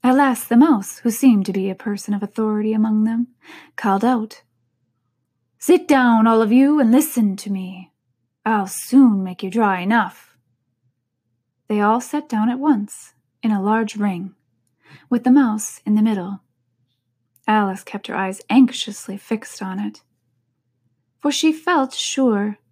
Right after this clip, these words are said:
she would catch a bad cold if she did not get dry very soon. "Ahem,"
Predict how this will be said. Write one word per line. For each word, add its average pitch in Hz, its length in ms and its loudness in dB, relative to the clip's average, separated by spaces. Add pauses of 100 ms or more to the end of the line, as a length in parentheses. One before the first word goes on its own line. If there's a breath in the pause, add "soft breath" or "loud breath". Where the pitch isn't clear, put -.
(120)
she - 160 0
would 226 140 4
catch 226 280 0
a 202 60 -2
bad 196 260 -2
cold 208 320 -4
if 202 120 -4
she - 160 -8
did 202 140 -2
not 226 260 -4
get 208 200 -8
dry 196 300 -2
very 190 280 -4
soon. 202 500 -2 (1040)
"Ahem," 269 680 2